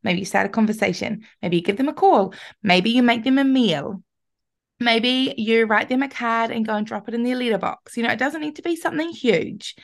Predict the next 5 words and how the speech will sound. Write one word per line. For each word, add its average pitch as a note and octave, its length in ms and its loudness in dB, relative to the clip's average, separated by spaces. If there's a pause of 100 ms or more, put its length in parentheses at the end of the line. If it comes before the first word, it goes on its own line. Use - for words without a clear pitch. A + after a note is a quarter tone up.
(300)
but G#3+ 200 6 (960)
by B3 120 2
taking D#4+ 480 -2
our F4+ 240 -4
eyes, A3+ 420 0